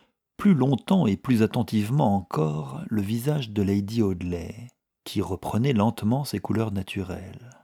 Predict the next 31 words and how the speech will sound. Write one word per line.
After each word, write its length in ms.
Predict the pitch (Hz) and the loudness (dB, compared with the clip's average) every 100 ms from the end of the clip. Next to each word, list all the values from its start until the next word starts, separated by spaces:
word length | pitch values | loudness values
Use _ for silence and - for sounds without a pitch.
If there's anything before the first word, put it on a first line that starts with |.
| _ _ _ _ _ _ _ _ _ _ _ _ _ | _ _ _ _ _ _ _ _ _ _ _ _ _
Il 220 | 98 92 | -8 -6
n'a 140 | 90 92 | -6 -4
pas 220 | 98 92 | -4 -2
été 240 | 95 95 | -2 -2
très 240 | - - 92 | -4 -6 -2
malade, 420 | 95 135 - 92 | 0 2 2 2
n'est-ce 300 | 90 90 - | -2 -2 -6
pas ? » 480 | - 87 87 - _ _ - | -4 -4 -4 -14 _ _ -4
demanda 420 | 98 92 92 95 | -2 0 0 -2
Robert, 640 | 90 101 92 92 87 90 - _ _ - | 0 0 0 -2 -4 -12 -16 _ _ -10
en 160 | 92 | -8
mettant 300 | 92 87 131 | -6 -6 -6
sa 180 | 123 92 | -4 -6
voix 220 | 87 120 | -2 0
au 100 | 135 | 2
diapason 480 | 90 95 - 92 139 | 0 -4 -2 0 0
de 100 | 113 | -2
celle 300 | 85 - 127 | -2 -4 -4
d'Alicia. 640 | 104 90 87 - 95 92 98 _ _ _ _ _ _ _ _ _ | -4 -6 -10 -12 -12 -12 -16 _ _ _ _ _ _ _ _ _
Milady 640 | 110 98 90 87 87 123 143 | -6 -4 -4 -8 -6 -4 -2
répondit 460 | 101 - 104 131 | -2 -2 -2 -2
à 80 | 110 | -4
cette 240 | - 95 - | -4 -6 -6
question. « 580 | 90 - - 87 82 - _ _ _ _ _ - | -10 -10 -12 -12 -12 -18 _ _ _ _ _ -4
Oh 180 | 107 95 | -2 -2
non, 280 | 104 143 107 | 0 2 4
non, 380 | 104 160 123 87 | 4 4 4 2
pas 160 | 104 | 0
dangereusement 560 | 92 101 95 95 98 98 | 0 0 -2 0 0 2
malade, » 460 | 143 185 175 92 | 4 4 4 2
dit-elle, 800 | 90 95 92 - 87 90 92 95 | -4 -8 -8 -6 -6 -6 -10 -14